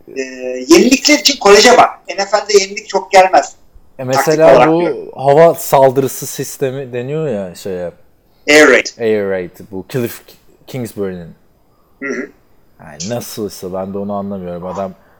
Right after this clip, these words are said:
Speaker 1: losing record'la bitirmiş, e, Texas Tech kariyerini ama yani işte baktığında Patrick Mahomes'un kolejde bir maçta seksen sekiz pas denemişliği falan var abi.
Speaker 2: Ha.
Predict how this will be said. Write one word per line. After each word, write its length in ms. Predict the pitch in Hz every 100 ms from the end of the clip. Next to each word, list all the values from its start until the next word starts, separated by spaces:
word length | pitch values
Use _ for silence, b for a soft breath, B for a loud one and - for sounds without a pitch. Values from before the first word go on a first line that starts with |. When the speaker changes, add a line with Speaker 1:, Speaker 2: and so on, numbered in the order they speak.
| _ -
Speaker 1:
losing 400 | 113 110 110 101
record'la 480 | _ 110 107 - 92
bitirmiş, 440 | - 85 82 - - _ _ _ _
e, 60 | 92 90 90
Texas 420 | 101 92 92 82
Tech 140 | - 90
kariyerini 440 | - 87 87 104 175
ama 260 | 220 196 - _ - - _ - _ _ _ _ -
yani 180 | 87 98
işte 240 | - 107
baktığında 480 | 127 127 - 104 165
Patrick 440 | 160 147 139 -
Mahomes'un 560 | 131 139 139 110 - 185
kolejde 720 | - 165 127 113 - 180 120
bir 80 | 139
maçta 340 | 117 95 -
seksen 440 | 165 151 - - 135
sekiz 320 | - - -
pas 300 | - 165 -
denemişliği 560 | 147 139 127 - - 180
falan 380 | 240 240 196 113
var 100 | 104
abi. 260 | 127 87 73 _ _ _ _ _ _ _ 147
Speaker 2:
Ha. 280 | 139 -